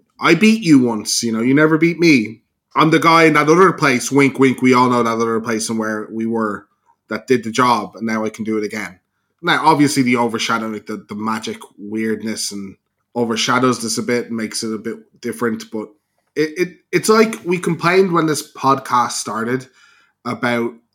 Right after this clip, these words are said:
uh, the W C W that kind of existed before the podcast, which was,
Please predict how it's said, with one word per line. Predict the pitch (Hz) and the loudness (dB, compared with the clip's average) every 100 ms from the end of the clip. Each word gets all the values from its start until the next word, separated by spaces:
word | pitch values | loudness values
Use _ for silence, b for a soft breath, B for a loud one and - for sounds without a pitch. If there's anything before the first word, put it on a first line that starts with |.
| _ - | _ -14
uh, | 117 113 107 110 | -10 -10 -12 -10
the | 120 | -2
W | 120 135 139 | 2 4 2
C | 135 127 | 0 -2
W | 117 117 113 | -2 -2 -4
that | 110 - | -6 -8
kind | - 127 123 | -6 -2 -2
of | 110 | -2
existed | 107 110 110 110 98 | -6 -8 -10 -10 -16
before | - 113 110 | -14 -8 -8
the | |
podcast, | 113 120 117 127 120 - | -6 -6 -4 -2 -4 -4
which | 110 - | -10 -6
was, | 113 110 - - | -4 -4 -8 -12